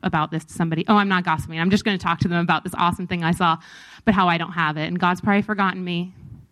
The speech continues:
God doesn't see me. He doesn't hear me. Maybe he's not real. Maybe he doesn't care about me. Maybe he loves them more than me.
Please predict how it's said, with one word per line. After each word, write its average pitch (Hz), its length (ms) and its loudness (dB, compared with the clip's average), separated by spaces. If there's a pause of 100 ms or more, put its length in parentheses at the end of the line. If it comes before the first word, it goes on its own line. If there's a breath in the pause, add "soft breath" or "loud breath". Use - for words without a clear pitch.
(560)
God 180 200 2
doesn't 226 220 4
see 208 200 -2
me. 190 140 2
He 202 80 2
doesn't 220 260 4
hear 196 240 2
me. 190 140 0
Maybe 185 220 0
he's 349 200 4
not 349 280 2
real. 285 340 6
Maybe 254 220 6
he 240 100 4
doesn't 226 220 -2
care 214 200 2
about 208 240 4
me. 214 160 2
Maybe 202 260 2
he 214 80 4
loves 233 220 4
them 277 160 4
more 285 240 8
than 277 180 8
me. 277 300 6